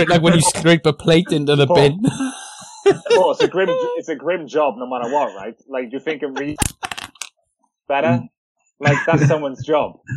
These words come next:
Speaker 2: It's still,
Speaker 3: Yeah.
Speaker 2: someone's gonna clean now, right? Like, but, um, because I, I, I was, I was thinking, and obviously I'd have to look into it, but, um,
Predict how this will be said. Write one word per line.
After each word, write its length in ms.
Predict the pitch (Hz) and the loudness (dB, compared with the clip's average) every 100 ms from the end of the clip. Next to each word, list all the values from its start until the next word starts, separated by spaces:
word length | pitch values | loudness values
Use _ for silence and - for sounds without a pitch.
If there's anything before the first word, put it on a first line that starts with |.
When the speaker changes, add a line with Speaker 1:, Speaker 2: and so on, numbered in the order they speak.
| - - _ _ - - | -14 -20 _ _ -20 -20
Speaker 2:
It's 140 | - | -12
still, 240 | - 165 | -2 2
Speaker 3:
Yeah. 180 | 113 71 | 2 0
Speaker 2:
someone's 300 | 165 160 143 | -4 -4 -6
gonna 180 | 139 139 | -8 -8
clean 360 | 135 147 151 117 | -8 -8 -8 -10
now, 220 | 95 92 | -12 -14
right? 220 | 110 123 _ 147 | -14 -14 _ -18
Like, 360 | 131 123 113 _ | -10 -10 -10 _
but, 160 | 131 131 | -6 -2
um, 360 | 135 135 131 - _ _ | -4 -6 -12 -16 _ _
because 260 | - 147 175 | -8 -4 -2
I, 120 | 202 | -2
I, 120 | 196 214 | -4 -6
I 160 | 226 | -6
was, 340 | 208 220 - - _ _ _ | -6 -8 -10 -16 _ _ _
I 100 | 156 | -10
was 160 | 175 - | -10 -8
thinking, 300 | 220 202 143 | -8 -6 -6
and 60 | 127 | -4
obviously 240 | 131 135 | -6 -6
I'd 60 | 123 | -6
have 120 | 123 | -6
to 60 | - | -8
look 160 | 113 127 | -8 -8
into 320 | 127 - 117 | -10 -12 -18
it, 200 | 82 - | -18 -14
but, 120 | - 123 | -8 -6
um, 400 | 131 127 127 | -4 -6 -12